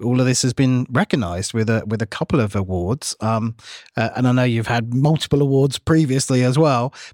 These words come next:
but, uh, just recently you've had the Lifetime Achievement Award at the SciTech Awards back in May. And you've also received an honorary doctorate from Anglia Ruskin University here in the city. So, um,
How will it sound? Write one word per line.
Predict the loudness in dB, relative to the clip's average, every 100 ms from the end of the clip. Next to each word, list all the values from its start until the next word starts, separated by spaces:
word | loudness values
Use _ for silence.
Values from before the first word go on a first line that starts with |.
| 0
but, | 0 2 0
uh, | 0
just | 0 -2
recently | 0 0 -2 -2
you've | 0 -2
had | -2
the | -2
Lifetime | 0 0 0 -2
Achievement | 0 0 0 0 -2
Award | 0 2 2 0
at | -4
the | -4
SciTech | 0 0 0 -4 -4
Awards | -4 -2 -2 -2
back | -4 0
in | 0
May. | 2 0 -2 _ -20 -20 -20 -20 -16 -4
And | -2 0
you've | 0
also | 0 2 0
received | 0 0 0 0
an | 0 -2
honorary | 0 0 2 0
doctorate | 0 -2 -4 -4 -4 -2
from | -2 0 0 0
Anglia | 0 0 2
Ruskin | 0 0 0
University | 2 2 0 0 -2
here | -2 0
in | 0
the |
city. | -2 -2 -2 -2 -2
So, | 0 0 2 2
um, | 2 0